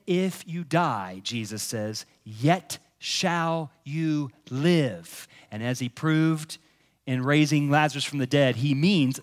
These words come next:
literally your body dies, it comes back to life. That's the Christian hope.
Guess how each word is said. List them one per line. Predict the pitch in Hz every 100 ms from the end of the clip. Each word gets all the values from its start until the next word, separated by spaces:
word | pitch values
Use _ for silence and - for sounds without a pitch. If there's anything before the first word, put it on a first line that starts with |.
| -
literally | 135 202 165 127 113 107 120 117 - -
your | - 156
body | 143 165 165 190 202
dies, | 165 175 175 135 135 135 -
it | 156
comes | - 156 139
back | 160 139 -
to | 139
life. | 147 107 - - - - _ _ _ _ _ _ _ _
That's | - 131 -
the | 139
Christian | 139 127 127
hope. | 113 131 85